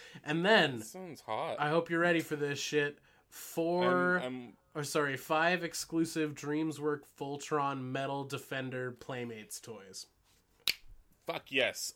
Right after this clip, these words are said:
Speaker 2: Okay, that I'm into. Go.
Speaker 1: That was the list.
Speaker 2: I am, I am into that still. Yeah, yeah, yeah. Mostly, yeah.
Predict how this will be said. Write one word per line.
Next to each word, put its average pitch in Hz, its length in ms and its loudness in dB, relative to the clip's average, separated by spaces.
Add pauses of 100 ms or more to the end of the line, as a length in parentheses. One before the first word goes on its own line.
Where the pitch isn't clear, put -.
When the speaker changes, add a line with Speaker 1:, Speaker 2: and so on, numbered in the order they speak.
Speaker 2:
Okay, 135 500 2 (420)
that 120 320 8 (600)
I'm 117 220 2
into. 101 420 -6 (380)
Go. 104 260 2 (1300)
Speaker 1:
That 139 180 0
was 160 140 6
the 165 100 0
list. 170 460 0 (880)
Speaker 2:
I 147 160 6
am, 147 300 6
I 139 140 8
am 147 220 0
into 156 380 -2
that 131 420 6
still. 135 240 0 (340)
Yeah, 131 460 6
yeah, 120 420 4
yeah. 135 380 4
Mostly, 143 480 -2
yeah. 123 280 4